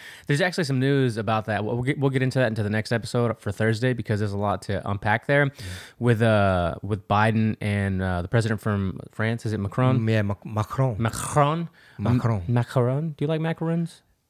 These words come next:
Speaker 2: Yeah, they're a little bit too sweet for me.
Speaker 1: Macarons.
Speaker 2: They, they're too sweet for me.
Speaker 1: But, uh, he kinda put Brandon on spot. I'll play a video. And
Speaker 2: Macron.
Speaker 1: a lot of
Speaker 2: Macron.
Speaker 1: Macron.
Speaker 2: Macron.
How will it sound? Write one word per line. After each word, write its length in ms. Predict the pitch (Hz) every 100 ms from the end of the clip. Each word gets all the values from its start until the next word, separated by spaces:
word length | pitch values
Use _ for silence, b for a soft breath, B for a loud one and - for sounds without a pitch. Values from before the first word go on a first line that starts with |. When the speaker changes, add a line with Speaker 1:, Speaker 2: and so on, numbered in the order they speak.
| _
Speaker 2:
Yeah, 500 | - 123 139 160 165
they're 180 | 170 220
a 20 |
little 80 | 180
bit 140 | 135
too 100 | -
sweet 260 | 135 - 110
for 60 | 101
me. 140 | 139
Speaker 1:
Macarons. 840 | 156 170 - 156 - 127 139 151
Speaker 2:
They, 140 | 120 123
they're 160 | 156
too 160 | - 120
sweet 240 | - 110
for 80 | -
me. 160 | 92 98 B B B
Speaker 1:
But, 140 | 131
uh, 220 | 117 101 101
he 160 | 160
kinda 180 | 175 175
put 160 | 139 123
Brandon 260 | 127 123 110
on 100 | 92
spot. 320 | - 120 107
I'll 80 | 101
play 160 | 127
a 60 | 110
video. 260 | 104 104 101
And 140 | 135
Speaker 2:
Macron. 220 | - 151 -
Speaker 1:
a 60 |
lot 200 | 143 175
of 80 | -
Speaker 2:
Macron. 160 | 127 92
Speaker 1:
Macron. 580 | 113 101 - 135 113 92
Speaker 2:
Macron. 440 | 104 98 - 123